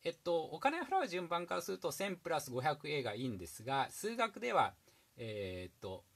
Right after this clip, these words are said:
文字を含む式を先に書く習わしになってますので、普通Bイコール五百エープラス千というふうに、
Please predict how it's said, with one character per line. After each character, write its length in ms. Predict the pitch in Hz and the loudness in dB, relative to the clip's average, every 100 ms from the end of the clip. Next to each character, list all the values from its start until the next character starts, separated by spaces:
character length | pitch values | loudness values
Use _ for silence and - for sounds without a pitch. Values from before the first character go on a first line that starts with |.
| _ _ | _ _
文 160 | 143 277 | -4 -2
字 120 | 302 | 2
を 80 | - | 2
含 180 | - 147 | 2 -2
む 60 | |
式 180 | 127 - | -2 -2
を 60 | 120 | -2
先 320 | 127 - 170 | -2 -4 -6
に 160 | 180 - | -6 0
書 120 | 170 | -2
く 160 | - 113 | 0 -2
習 240 | 107 120 | 0 4
わ 100 | 123 | 2
し 180 | 117 123 | 2 -2
に 140 | 123 | -2
な 140 | 123 131 | 4 2
っ 60 | |
て 240 | - _ 98 | 2 _ -4
ま 120 | 95 | -4
す 140 | - | -4
の 120 | 95 92 | -8 -4
で、 160 | 135 | -4
普 120 | - | -4
通 340 | - 226 240 220 | -8 -6 -4 -2
B 320 | 214 233 202 | -2 -2 -4
イ 60 | 175 | -2
コ 180 | 160 | 0
ー 40 | 151 | 0
ル 80 | 117 | 2
五 120 | 131 | 4
百 300 | 196 202 226 | 4 2 0
エ 100 | 208 | 0
ー 60 | |
プ 140 | 151 147 | 0 -2
ラ 100 | 143 | -2
ス 160 | - | -4
千 260 | 95 123 101 | 0 0 0
と 140 | - | -6
い 100 | 95 | -10
う 20 | 92 | -6
ふ 80 | |
う 60 | 185 | -4
に、 180 | 160 | -4